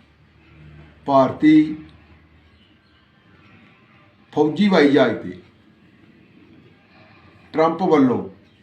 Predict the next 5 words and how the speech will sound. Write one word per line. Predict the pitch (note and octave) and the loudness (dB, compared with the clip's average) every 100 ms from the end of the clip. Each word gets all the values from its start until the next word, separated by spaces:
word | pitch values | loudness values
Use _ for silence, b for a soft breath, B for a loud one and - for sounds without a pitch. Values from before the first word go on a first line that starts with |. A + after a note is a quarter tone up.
| _ _ _ _ _ _ _ _ _ _ _ _ _ _ _ _ - | _ _ _ _ _ _ _ _ _ _ _ _ _ _ _ _ -14
ਬੇੜੀਆਂ | G2+ C#3 C#3+ C#3+ D#3+ E3 | -4 2 2 2 2 0
ਦੇ | E3 | 0
ਵਿੱਚ | D#3 | -2
ਨੂੜ | D3 D3 D3+ | -2 -2 -2
ਕੇ | F3 F3 F3+ | -4 -8 -10